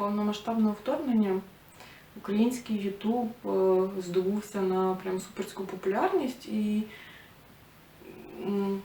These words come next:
ми тепер хочемо дивитись саме своє, саме наших. І тому з'явилося дуже багато блогерів і букблогерів загалом.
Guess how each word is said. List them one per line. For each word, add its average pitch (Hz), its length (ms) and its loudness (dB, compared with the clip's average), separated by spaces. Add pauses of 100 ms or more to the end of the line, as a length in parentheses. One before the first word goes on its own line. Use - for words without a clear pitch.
ми 196 240 0
тепер - 420 -4 (840)
хочемо 190 440 -2
дивитись 185 480 0
саме 180 440 -2 (260)
своє, 214 580 0 (100)
саме 180 200 -4
наших. 208 480 -2 (840)
І 202 220 0
тому 202 480 0
з'явилося 214 460 0
дуже 196 200 -4
багато 202 540 -2
блогерів 214 760 0
і 196 40 -6
букблогерів 190 880 0
загалом. 185 420 0